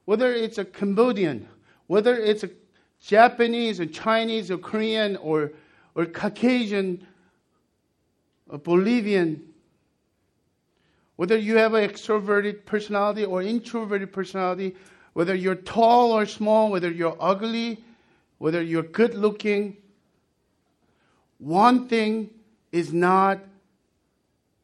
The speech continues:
taken away from anybody, that each person is created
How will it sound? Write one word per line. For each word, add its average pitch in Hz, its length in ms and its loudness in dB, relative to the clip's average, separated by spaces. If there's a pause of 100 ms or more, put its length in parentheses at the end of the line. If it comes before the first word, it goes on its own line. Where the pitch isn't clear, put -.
(600)
taken 202 440 0
away 160 300 0
from 151 340 -8
anybody, 131 680 -2 (640)
that 151 260 -4 (160)
each 277 500 -2
person - 760 -2 (2250)
is 120 160 -14
created 131 680 -8